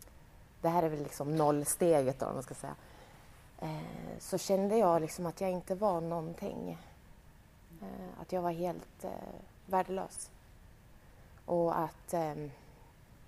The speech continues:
eh, jag bara hade levt liksom genom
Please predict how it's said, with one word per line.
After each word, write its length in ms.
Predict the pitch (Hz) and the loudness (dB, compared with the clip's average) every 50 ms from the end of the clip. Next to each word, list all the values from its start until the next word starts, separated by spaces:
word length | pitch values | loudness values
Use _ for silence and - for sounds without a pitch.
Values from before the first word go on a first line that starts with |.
| - - - - - - - - - - - - - - - - - - - - - - - - - - - - - - - | -20 -20 -20 -20 -20 -20 -20 -20 -20 -20 -20 -20 -20 -20 -20 -20 -20 -20 -12 -10 -10 -10 -10 -16 -20 -20 -20 -20 -20 -12 -8
eh, 600 | 185 175 170 160 165 170 175 170 170 165 165 165 165 - - - - - - - - - - - - - - | -6 -6 -6 -6 -8 -10 -12 -12 -14 -16 -16 -16 -18 -18 -20 -20 -20 -20 -20 -20 -20 -20 -20 -20 -20 -18 -10
jag 240 | - 165 175 185 175 | 0 2 4 4 6
bara 280 | 170 185 180 175 180 185 | 6 6 6 6 6 6
hade 320 | 175 180 175 156 175 175 | 6 6 4 4 4 2
levt 500 | 175 190 233 208 160 151 - - - - | 4 4 4 4 4 2 0 -2 -8 -8
liksom 440 | 160 156 - - - 165 160 160 160 | -8 -8 -8 -6 -6 -6 -4 -4 -4
genom 760 | 165 190 196 190 180 165 156 156 156 151 156 165 165 170 | -2 -2 0 2 2 0 0 -2 -4 -4 -6 -6 -6 -6